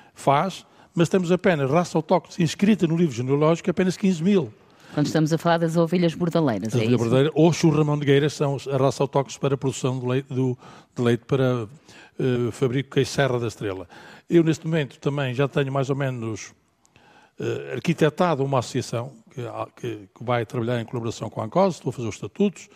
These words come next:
Speaker 1: eh, que é chamada uma, uma, uma O P de leite, que é para nós falarmos todos a uma só voz e a ver se conseguimos também melhorar a qualidade de vida daqueles que, como eu costumo dizer, muito, muito habitualmente, tisnam,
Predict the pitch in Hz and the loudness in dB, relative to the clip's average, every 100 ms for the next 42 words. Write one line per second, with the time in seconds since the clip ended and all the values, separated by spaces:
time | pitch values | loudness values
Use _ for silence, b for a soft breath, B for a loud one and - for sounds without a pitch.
0 | B B B B - 147 131 - 151 143 | B B B B -6 -2 -2 -2 0 0
1 | 123 151 143 131 127 120 127 - _ - | 0 -2 -2 0 -2 -4 -8 -18 _ -10
2 | 139 139 135 127 135 135 131 135 127 120 | -2 0 0 -2 -2 -4 -4 -4 -2 -2
3 | 123 110 139 135 120 131 127 147 - - | -2 0 0 0 0 0 0 -2 -12 -20
4 | b b b - 135 120 - 135 143 135 | b b b -4 0 0 0 -2 0 -2
5 | - 151 139 - 127 131 - 117 113 131 | 0 0 0 -2 -4 -4 -4 -4 -2 -2
6 | - 135 123 127 - 131 117 135 127 - | -4 -6 -2 -4 -4 -8 -8 -8 -10 -8
7 | 123 123 131 - b - 160 151 156 170 | -4 -2 -4 -6 b -2 2 4 4 2
8 | 143 - 123 135 107 120 127 - 135 120 | -2 -6 -2 -2 -2 -2 -2 -2 -4 -4
9 | - 131 123 b b b b - 131 - | -8 -8 -8 b b b b -6 -6 -2
10 | 139 127 117 107 135 b b b 123 113 | -4 -2 -2 0 -2 b b b -8 -8
11 | - 139 127 - 113 113 117 131 113 113 | -10 -12 -12 -10 -10 -6 -4 0 0 -2
12 | 117 _ b b b - 151 131 135 | -6 _ b b b 0 0 2 -2